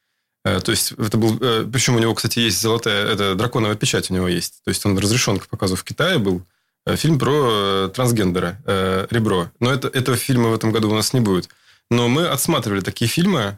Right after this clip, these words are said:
э, и просто решили не повторяться. Но есть, например, фильм, который называется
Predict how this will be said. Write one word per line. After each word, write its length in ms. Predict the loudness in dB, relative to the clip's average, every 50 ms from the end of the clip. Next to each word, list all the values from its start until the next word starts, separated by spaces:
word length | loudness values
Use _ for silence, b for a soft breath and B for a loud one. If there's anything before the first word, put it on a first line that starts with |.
| _
э, 540 | -4 -2 0 2 2 2 0 0 0 -2 -4 -4
и 20 | -4
просто 240 | -2 -2 0 0 0
решили 260 | 0 2 2 2 2
не 120 | 2 2
повторяться. 560 | 0 -2 -2 0 0 0 0 0 -2 -4 -4
Но 80 | -2 0
есть, 200 | 0 0 0 0
например, 280 | -2 0 2 2 2 2
фильм, 220 | 0 2 2 2 2
который 240 | 2 0 0 2 2
называется 720 | 2 2 2 2 2 2 0 -2 -2 -2 -2 0 -2 -2